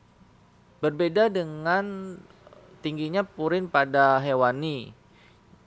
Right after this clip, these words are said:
Jadi show no apparent association. Jadi tidak ada hubungannya dengan peningkatan asam urat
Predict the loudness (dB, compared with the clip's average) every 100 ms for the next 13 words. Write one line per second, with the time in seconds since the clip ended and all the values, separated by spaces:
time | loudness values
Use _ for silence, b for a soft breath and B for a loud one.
0 | _ _ _ _ _ -4 -2 -2 -4 4
1 | 6 6 2 4 4 4 0 -4 0 0
2 | 2 0 -2 -6 -6 -6 -6 -4 -4 -2
3 | -2 -2 0 2 2 0 -2 -8 -2 -2
4 | -2 -2 -4 -4 -4 -2 -2 -4 -8 -6
5 | -4 0 0 2 4 4 2 -6 -4 -4
6 | -2 2 2 2